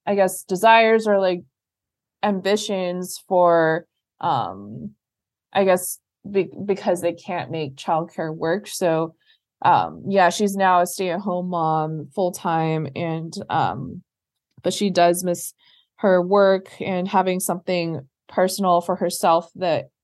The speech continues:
belongs to her and isn't, I guess, um, only,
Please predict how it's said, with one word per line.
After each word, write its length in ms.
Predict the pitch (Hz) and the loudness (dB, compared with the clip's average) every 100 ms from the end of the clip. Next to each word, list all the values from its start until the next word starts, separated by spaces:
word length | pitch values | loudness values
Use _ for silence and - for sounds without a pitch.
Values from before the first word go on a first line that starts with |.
| _ | _
belongs 400 | 196 180 170 - | 0 0 0 -4
to 100 | 175 | -10
her 540 | 175 170 170 170 170 170 _ _ _ | -6 0 2 2 0 -6 _ _ _
and 200 | 180 170 | -6 -4
isn't, 340 | 170 175 139 - | -2 -2 -4 -6
I 80 | 170 | -2
guess, 380 | 170 165 - - | 0 -2 -6 -14
um, 320 | - 170 117 131 | -8 -6 -6 -4
only, 580 | 190 185 170 165 160 | -4 -2 -4 -4 -6